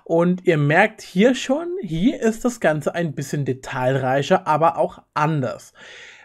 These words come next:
Was wir bisher kennengelernt haben, um erstmal die Views zu erklären, ist ja hier auf der linken Seite, hier haben wir einmal alle Mesh-Daten. Das heißt, wir wissen, wo alle Vertices sind. Eben hierbei können wir mal mit Tab rechts in den Edit-Mode wechseln.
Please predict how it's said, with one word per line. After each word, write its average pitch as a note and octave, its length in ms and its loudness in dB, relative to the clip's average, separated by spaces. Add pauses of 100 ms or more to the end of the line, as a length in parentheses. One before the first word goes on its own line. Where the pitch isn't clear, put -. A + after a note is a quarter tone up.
(160)
Was D3+ 140 6
wir E3 80 -4
bisher D3 300 -4
kennengelernt E3 720 2
haben, C#3+ 420 0
um F#3+ 180 0
erstmal G3 220 0
die D3+ 180 -4
Views F3 300 0
zu - 100 -4
erklären, D3 600 2
ist G3 240 0
ja F3 80 4
hier F3 240 6
auf F#3 80 2
der C3+ 120 0
linken F3+ 460 2
Seite, D3 460 0 (320)
hier F#3+ 300 4
haben G#3 260 6
wir - 160 2
einmal E3 400 0
alle C#3 240 2
Mesh-Daten. C#3 1200 0 (280)
Das E3 120 0
heißt, F3+ 200 2
wir D3+ 140 -4
wissen, F3+ 500 -2
wo D3 200 0
alle C#3+ 400 2
Vertices F3+ 600 0
sind. F3+ 460 -4
Eben D3+ 400 -2
hierbei C#3+ 480 0
können D#3 220 -6
wir - 20 -2
mal C#3 140 -2
mit C#3 180 -6
Tab - 300 0 (180)
rechts C#3+ 300 -2
in D3 200 -8
den B2+ 220 -8
Edit-Mode E3+ 560 2
wechseln. D3+ 540 -4